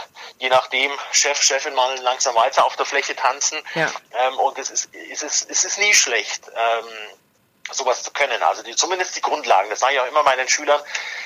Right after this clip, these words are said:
Speaker 1: Ich sage, ihr müsst, es muss ja keiner Turniertänzer werden, das erwartet ja auch keiner.
Speaker 2: Ja.
Speaker 1: Ähm, sondern das Wichtige ist, er soll Spaß haben und wenn er die Basics könnt, das reicht ja erstmal. Ähm,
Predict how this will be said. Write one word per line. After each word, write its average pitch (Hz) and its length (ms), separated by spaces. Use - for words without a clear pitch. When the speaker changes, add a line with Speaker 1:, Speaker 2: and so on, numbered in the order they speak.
Speaker 1:
Ich 139 80
sage, 139 160
ihr 131 80
müsst, 175 220
es 143 140
muss 175 120
ja 185 60
keiner 160 240
Turniertänzer 120 560
werden, 104 100
das 107 80
erwartet 117 400
ja 104 80
auch 92 160
keiner. 87 380
Speaker 2:
Ja. 165 140
Speaker 1:
Ähm, - 80
sondern 113 280
das 117 220
Wichtige 160 320
ist, 135 100
er 139 80
soll 123 180
Spaß 139 460
haben 160 160
und 143 100
wenn 135 120
er 143 60
die 127 100
Basics 208 500
könnt, 190 260
das 143 160
reicht 156 320
ja 120 60
erstmal. 92 480
Ähm, 117 120